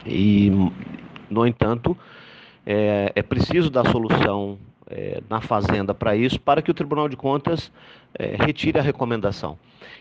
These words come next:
E é importante lembrar também a todos e a todas que as demais universidades passam por problemas semelhantes. A única, o único problema é o tempo,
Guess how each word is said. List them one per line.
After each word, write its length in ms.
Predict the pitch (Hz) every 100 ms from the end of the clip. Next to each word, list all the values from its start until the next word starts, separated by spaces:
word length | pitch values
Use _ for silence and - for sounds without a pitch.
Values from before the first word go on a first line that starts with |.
| -
E 340 | 165 180 196 -
é 80 | 165
importante 640 | 165 160 156 117 110 -
lembrar 460 | 110 110 87 98 -
também 500 | 110 92 113 113 -
a 140 | 90 87
todos 500 | - 139 143 95 87 - -
e 60 | 82
a 80 |
todas 480 | - 123 131 107 85 - - - - - - -
que 240 | 135 135
as 240 | - 127 117
demais 380 | 120 127 151
universidades 640 | 143 127 120 113 - 117 -
passam 520 | - 120 151 - 156
por 200 | - 147
problemas 440 | 143 127 131 143
semelhantes. 680 | - 156 160 131 123 - - - - _
A 160 | - 117
única, 500 | 127 175 202 160 139
o 120 | 104
único 400 | 110 135 147 139 - - - - _
problema 420 | - 107 113 127
é 60 | 151
o 80 | 156
tempo, 640 | - 147 127 120 - 90